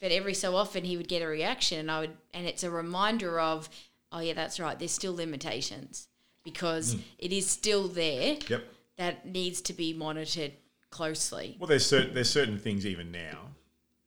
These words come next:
Speaker 2: where if I consume certain types of food,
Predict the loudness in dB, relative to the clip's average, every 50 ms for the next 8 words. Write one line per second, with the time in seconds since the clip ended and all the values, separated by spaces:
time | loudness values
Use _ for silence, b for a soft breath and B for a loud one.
0 | _ _ _ _ _ _ _ _ _ _ _ _ _ _ _ -8 -4 -2 -2 0
1 | 0 -2 -4 -6 -8 B B B B B B B B _ _ -10 -6 -2 0 2
2 | 2 4 2 2 0 -4 -8 -14 _ -10 -8 -6 -4 -2 -2 0 0 0 0 -2
3 | -6 -8 -12 _ _ _ _ _ _ _ _ _ _ -6 -2 0 0 0 0 -2
4 | -4 -4 -2 -2 -2 -4 -6 -10 -10 -6 -2 -2 -2 -2 -2 -4 -8 -10